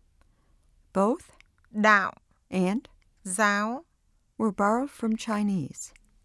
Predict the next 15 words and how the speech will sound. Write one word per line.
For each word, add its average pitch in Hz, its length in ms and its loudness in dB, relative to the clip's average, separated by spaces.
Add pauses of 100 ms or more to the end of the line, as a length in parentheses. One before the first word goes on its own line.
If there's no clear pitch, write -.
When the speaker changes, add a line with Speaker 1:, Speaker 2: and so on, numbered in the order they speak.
(1000)
Speaker 1:
The 220 100 2
terms 269 680 -2 (1400)
Speaker 2:
Đạo 214 300 4
Phật, - 280 0 (920)
Đạo 208 380 0
Thiên 269 240 -4
Chúa, 254 500 -2 (600)
Đạo - 220 0
Cơ 254 280 0
đốc, 269 300 0 (720)
Đạo 196 260 2
Hồi 185 520 -2 (720)
Speaker 1:
follow 254 240 4
the 269 120 -2
Vietnamese 226 600 2